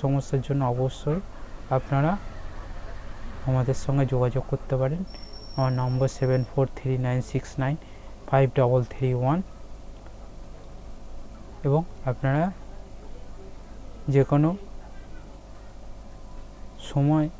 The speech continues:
আপনারা ফোন করতে পারেন এই নাম্বারে। আপনাদের সঙ্গে অবশ্যই কথা বলা হয়, টাইম দেওয়া হবে অবশ্যই, বা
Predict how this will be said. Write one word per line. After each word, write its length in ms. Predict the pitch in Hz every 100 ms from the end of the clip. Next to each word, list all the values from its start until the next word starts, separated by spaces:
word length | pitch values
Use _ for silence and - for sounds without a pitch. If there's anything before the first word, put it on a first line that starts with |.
| 135
আপনারা 320 | - 135 131 127
ফোন 180 | - 135 127
করতে 240 | 131 127 135 131
পারেন 200 | 139 185 - -
এই 60 | 123 123
নাম্বারে। 360 | 123 127 139 185 - - - - - - -
আপনাদের 320 | 127 131 135 -
সঙ্গে 200 | 127 131 123
অবশ্যই 360 | 127 - - 135 131
কথা 200 | 120 127 127
বলা 200 | 127 127
হয়, 160 | 135 190 -
টাইম 180 | 127 131 139 135
দেওয়া 200 | 131 127
হবে 200 | - 147 220 - - - - - - -
অবশ্যই, 360 | 135 135 - 160
বা 80 | 139